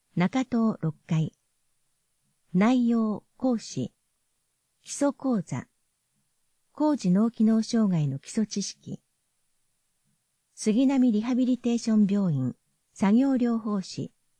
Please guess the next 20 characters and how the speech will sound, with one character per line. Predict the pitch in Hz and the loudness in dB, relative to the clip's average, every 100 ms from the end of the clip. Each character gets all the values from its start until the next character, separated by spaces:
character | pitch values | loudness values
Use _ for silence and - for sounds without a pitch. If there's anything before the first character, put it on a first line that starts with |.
| _ - | _ -4
安 | 269 285 | 0 2
藤 | 165 139 139 | 2 0 -4
壮 | 190 156 | -4 -4
太。 | - - _ _ _ _ _ _ _ _ _ _ _ _ _ _ _ _ _ _ _ _ | -6 -16 _ _ _ _ _ _ _ _ _ _ _ _ _ _ _ _ _ _ _ _
講 | - 254 277 | 2 4 4
演 | 262 208 | 4 2
会、 | - 131 123 - _ _ _ _ | -2 -6 -6 -12 _ _ _ _
知 | - - | -18 -16
っ | - | -4
て | 269 | -4
ほ | 269 262 | -2 -6
し | - 240 | -2 -2
い | 170 - | -2 -6
高 | 285 285 | -2 -2
次 | - | 0
脳 | 180 214 | 0 0
機 | - | 2
能 | 208 202 | 2 2
障 | - 190 165 | -2 -2 0
害。 | 131 120 | -2 -6